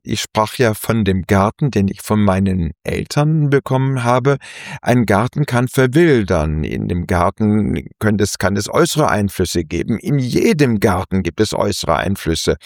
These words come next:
Aber wir müssen uns in den Zeiten, in denen wir, sag ich mal salopp, gut drauf sind, uns um unseren inneren Garten kümmern, damit er Krisenzeiten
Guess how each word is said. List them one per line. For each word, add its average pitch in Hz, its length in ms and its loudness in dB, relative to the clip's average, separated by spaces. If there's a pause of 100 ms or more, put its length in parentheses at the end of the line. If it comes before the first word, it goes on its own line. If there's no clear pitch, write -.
(360)
Aber 120 400 0
wir 127 160 2
müssen 135 380 0
uns 175 640 -2
in 107 140 2
den 82 180 0
Zeiten, 113 640 -4 (340)
in 95 200 -4
denen 101 320 2
wir, 123 260 2 (340)
sag - 240 -2
ich 92 140 -4
mal 85 220 2
salopp, 80 420 0 (120)
gut 160 320 2 (100)
drauf - 400 -2
sind, 143 380 -2 (360)
uns 175 520 2 (180)
um 233 420 2 (140)
unseren 165 680 2
inneren 117 520 2
Garten 85 640 -2 (800)
kümmern, - 360 -4 (960)
damit 101 400 2
er 117 480 0 (120)
Krisenzeiten 123 1400 0